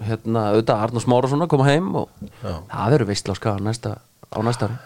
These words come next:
Speaker 2: En ég meina ef hann, þeir enda með tuttugu og fimm stig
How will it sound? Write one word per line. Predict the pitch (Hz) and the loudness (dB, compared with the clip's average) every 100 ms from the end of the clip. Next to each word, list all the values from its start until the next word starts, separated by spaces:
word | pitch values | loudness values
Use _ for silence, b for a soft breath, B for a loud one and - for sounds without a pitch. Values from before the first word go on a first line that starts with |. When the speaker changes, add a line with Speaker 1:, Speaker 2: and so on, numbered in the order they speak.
| - | 0
Speaker 2:
En | 123 | 2
ég | 120 | 4
meina | 127 120 | 4 4
ef | 123 | 4
hann, | 127 123 | 4 2
þeir | - 117 | 2 4
enda | 117 123 131 | 4 4 2
með | 120 | 4
tuttugu | 139 127 143 | 4 6 6
og | |
fimm | 127 151 | 6 2
stig | - 156 | 2 2